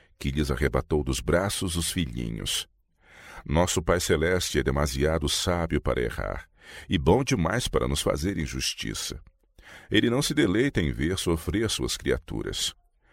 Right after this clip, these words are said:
Milhares de pessoas foram arruinadas para a vida,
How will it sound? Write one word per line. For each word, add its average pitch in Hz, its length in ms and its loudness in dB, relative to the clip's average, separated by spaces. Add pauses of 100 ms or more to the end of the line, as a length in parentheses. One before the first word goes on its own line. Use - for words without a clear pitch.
(280)
Milhares 78 560 4
de 71 100 0
pessoas 76 480 0
foram 78 300 2
arruinadas 78 680 2
para 69 200 2
a 60 40 2
vida, 64 440 -2